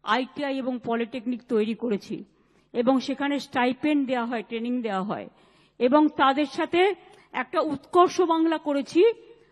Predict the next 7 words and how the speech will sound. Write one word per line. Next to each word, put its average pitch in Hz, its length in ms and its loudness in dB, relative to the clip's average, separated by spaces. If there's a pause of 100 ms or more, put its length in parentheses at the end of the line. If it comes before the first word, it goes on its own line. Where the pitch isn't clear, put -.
(960)
আমাদের 302 420 2
আই-, 277 260 0 (100)
পলিটেকনিক, 294 680 2
আইটিআই 339 680 0 (360)
সাথে 285 320 -2
ইন্ডাস্ট্রিকে 320 760 4
যোগ 262 260 -2